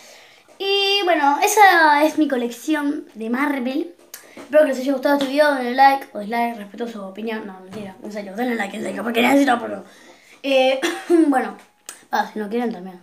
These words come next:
no, no, no pueden dar like, eh, tampoco los voy a obligar. Pero bueno, em, arre. Bueno, suscríbanse, eh, si quieren, si quieren. Si quieren, si quieren, si quieren,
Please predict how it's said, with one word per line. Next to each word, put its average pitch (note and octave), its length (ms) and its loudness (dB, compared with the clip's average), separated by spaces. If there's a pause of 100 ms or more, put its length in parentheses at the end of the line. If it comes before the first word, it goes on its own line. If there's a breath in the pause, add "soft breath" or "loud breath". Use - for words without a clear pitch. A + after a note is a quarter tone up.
no, - 100 -20 (140)
no, F#3+ 200 -20
no F#3+ 80 -18
pueden F#3+ 220 -18
dar F#3+ 160 -20
like, F#3 220 -20 (180)
eh, G3 200 -16 (300)
tampoco G#3 240 -10
los G3+ 80 -12
voy G3 80 -8
a G3 40 -8
obligar. G3+ 260 -12 (340 loud breath)
Pero C#4 140 -2
bueno, G#3+ 140 -6 (560 loud breath)
em, D#4+ 880 4 (840)
arre. A3 320 -4 (1040 loud breath)
Bueno, E4 260 2
suscríbanse, E4+ 800 2 (260)
eh, B3 640 0
si G3+ 140 -14
quieren, A3+ 500 -2 (180)
si G3 120 -18
quieren. F#3+ 440 -18 (540)
Si A3+ 120 -18
quieren, G3 320 -16 (320)
si G3 180 -20
quieren, G3+ 240 -18 (540 loud breath)
si G3 200 -10
quieren, F#3+ 440 -10